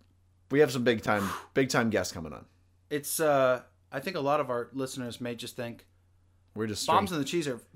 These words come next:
Speaker 2: fucking
Speaker 1: we're just
Speaker 2: bullshitting
Speaker 1: stringing
Speaker 2: us."
Speaker 1: them along for
Speaker 2: Why
Speaker 1: the
Speaker 2: don't, why don't
Speaker 1: ride.
Speaker 2: we actually tell them?
Speaker 1: Which is true.
Speaker 2: And, and that'll pressure the guests that we're trying to get on the show to
Speaker 1: Yeah.
Speaker 2: actually be here.
Speaker 1: Yeah, true.
Speaker 2: First off,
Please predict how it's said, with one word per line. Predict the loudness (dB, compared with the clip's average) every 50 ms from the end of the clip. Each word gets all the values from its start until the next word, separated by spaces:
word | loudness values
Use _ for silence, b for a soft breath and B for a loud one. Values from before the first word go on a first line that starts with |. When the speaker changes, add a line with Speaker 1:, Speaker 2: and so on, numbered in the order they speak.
| _ _ -4
Speaker 2:
fucking | -4 -4 -2 -6 -4
Speaker 1:
we're | 0 0 2
just | 4 4 2 2 0
Speaker 2:
bullshitting | 4
Speaker 1:
stringing | 6 6 6 6 6
Speaker 2:
us." | 4
Speaker 1:
them | 6
along | 6 8 8 8 8 8 6 4 4
for | 6
Speaker 2:
Why | 8
Speaker 1:
the | 8 8
Speaker 2:
don't, | 8 8
why | 8
don't | 8
Speaker 1:
ride. | 8 8
Speaker 2:
we | 6 6 8
actually | 6 6 4 4 0 -2 -2
tell | -2 2 2 4 4 4
them? | 6 8
Speaker 1:
Which | 8 8 8 6
is | 2 2 2
true. | 4 6 8 8 8 6 2 -6 -12 _ 0
Speaker 2:
And, | 0 2 2
and | 2 4 6
that'll | 8 8 8
pressure | 6 4 4 4 4 4 2 0 0
the | 0 -2
guests | 0 2 0 0 0 -2
that | -4 -4
we're | -4 -6
trying | -2 2 2 2 4 2
to | 0
get | -2 -2
on | -4 -6
the | -8
show | -8 -6 -6 -2
to | 2 4
Speaker 1:
Yeah. | 4 4
Speaker 2:
actually | 2 0 -2
be | -4 -6 -4
here. | -4 -6 -6 -4
Speaker 1:
Yeah, | -4 -2 -2 -4
true. | -6 -8 -8 -8 -8 -8 -10 -18 _ _ _
Speaker 2:
First | _ -6 0 0 2 2 2 2
off, | 4 4 4 4 2 0 -6